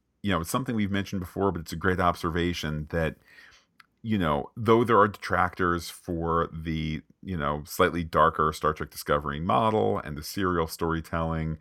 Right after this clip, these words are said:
though we have discussed on this podcast, did Picard maybe take it a little too far, et cetera, et cetera,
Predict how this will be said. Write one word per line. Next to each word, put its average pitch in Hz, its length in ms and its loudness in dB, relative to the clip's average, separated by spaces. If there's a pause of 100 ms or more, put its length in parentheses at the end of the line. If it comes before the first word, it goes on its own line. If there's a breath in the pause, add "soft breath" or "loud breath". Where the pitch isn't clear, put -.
(220 soft breath)
though 90 280 4
we 90 160 0
have 82 100 0
discussed 80 440 -4
on 78 80 -4
this 78 120 -8
podcast, 78 760 -4 (240 soft breath)
did 80 120 -6
Picard 82 440 2
maybe 73 160 -8
take 76 260 -6
it 78 60 -12
a - 20 -8
little 71 180 -10
too 73 200 -12
far, 120 400 4
et 90 100 -4
cetera, 78 320 0
et - 60 -12
cetera, 80 480 2